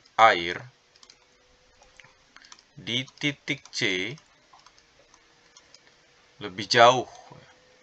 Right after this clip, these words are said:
lebih jauh dibandingkan yang, yang A dan B? Ya, itu pertanyaannya, dibandingkan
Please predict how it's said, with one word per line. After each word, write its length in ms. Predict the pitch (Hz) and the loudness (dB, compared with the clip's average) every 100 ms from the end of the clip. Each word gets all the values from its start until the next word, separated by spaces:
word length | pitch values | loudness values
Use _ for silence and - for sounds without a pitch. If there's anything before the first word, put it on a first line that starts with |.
| - - - - - - - - - - - - - - - - - _ - - - - - - | -20 -20 -20 -20 -20 -20 -20 -20 -20 -20 -20 -20 -20 -20 -20 -20 -20 _ -20 -20 -20 -20 -20 -16
lebih 400 | 95 85 95 85 | -14 -10 -10 -6
jauh 400 | 90 85 101 107 | -4 -2 -4 -6
dibandingkan 640 | 87 92 85 87 87 110 | -2 -2 -2 -4 -2 -2
yang, 180 | 101 98 95 - - | -2 -4 -12 -18 -6
yang 240 | 101 95 90 - 113 | -2 -2 -4 0 2
A 160 | 123 | 4
dan 240 | 95 90 80 | 2 -2 -6
B? 160 | 82 - - - - - - - - - - - - - - - - _ - - - | -8 -10 -20 -20 -20 -20 -20 -20 -20 -20 -20 -20 -20 -20 -20 -20 -20 _ -20 -20 -18
Ya, 160 | - 107 | -14 -14
itu 160 | - | -12
pertanyaannya, 640 | 95 113 92 87 73 82 - - | -10 -2 0 0 -4 -8 -14 -18
dibandingkan 1120 | - 92 87 82 80 - - - - - 139 | -12 -6 -4 -4 -8 -16 -18 -14 -8 -8 -10